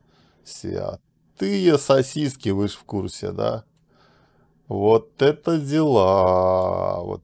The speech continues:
это дела! И это хорошо, слушайте. Не ожидал уж чего-нибудь подобного. Ух ты, ух ты,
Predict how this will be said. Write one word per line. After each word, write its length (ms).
это 360
дела! 920
И 60
это 300
хорошо, 720
слушайте. 960
Не 160
ожидал 560
уж 80
чего-нибудь 680
подобного. 760
Ух 320
ты, 760
ух 260
ты, 480